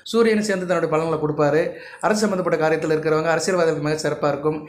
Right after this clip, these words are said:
எலக்ட்ரிக்கல், எலக்ட்ரானிக்ஸ் படிச்சவங்க, அது சம்பந்தப்பட்ட வேலையில இருக்கிறவங்க, விவசாயம் பண்றவங்க, இன்னும் நிறைய சொல்லிட்டு போலாம். சூரியன் சம்பந்தப்பட்ட வேலைகள், உரம் சம்பந்தப்பட்டது, சூரியன் நிறைய இதுக்கு வருவாரு. சரியா? ஒரு ஆளுமை, அதிகாரம், பெரிய லெவல்ல போய் ரீச் ஆகுறது, அஹ்,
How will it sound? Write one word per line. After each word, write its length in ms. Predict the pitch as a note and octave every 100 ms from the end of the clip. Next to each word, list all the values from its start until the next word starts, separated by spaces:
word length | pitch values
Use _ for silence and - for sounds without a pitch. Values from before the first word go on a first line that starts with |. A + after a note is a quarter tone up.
| - -
எலக்ட்ரிக்கல், 400 | F3+ G3 G3+ F#3+
எலக்ட்ரானிக்ஸ் 400 | E3 E3+ F3 F3
படிச்சவங்க, 380 | D#3+ D#3 D#3 D3+
அது 180 | D#3 D#3
சம்பந்தப்பட்ட 420 | F#3 F3 E3 D3+
வேலையில 300 | C#3+ D3 C#3+
இருக்கிறவங்க, 420 | C#3 C#3+ C#3 C#3+ D3+ D3+ - -
விவசாயம் 400 | F3 G3 F#3+ F3
பண்றவங்க, 400 | D3+ D3+ D3 D3 D3+ D3+ - - - -
இன்னும் 220 | G3+ G3+
நிறைய 200 | F#3 G3+
சொல்லிட்டு 280 | G3+ F3 E3+
போலாம். 180 | D#3+ D3+
சூரியன் 240 | F#3+ F#3
சம்பந்தப்பட்ட 440 | E3+ D#3+ D#3 D3 C#3+
வேலைகள், 260 | D3 D3+
உரம் 220 | D3 F3
சம்பந்தப்பட்டது, 640 | F3 D3 D3 C3+ C3+ C3+ C#3+ C#3+ - - -
சூரியன் 360 | - G3 F#3+ E3
நிறைய 260 | E3 G3+
இதுக்கு 240 | G3 F3+ D#3+
வருவாரு. 360 | D#3 C#3+ -
சரியா? 440 | - D#3+ E3+ D3+ C3+
ஒரு 220 | D3 D3 C#3 C#3
ஆளுமை, 320 | C#3 E3 E3+ E3+
அதிகாரம், 540 | D#3 D#3 D#3 D#3 D#3 D3+ - - - _ _
பெரிய 240 | E3+ G3
லெவல்ல 260 | F3+ E3 D3+
போய் 140 | D3+ D#3
ரீச் 200 | D3+ D3+
ஆகுறது, 360 | D3 C#3 D3 D3 - - - - _
அஹ், 320 | C#3+ D3 C#3+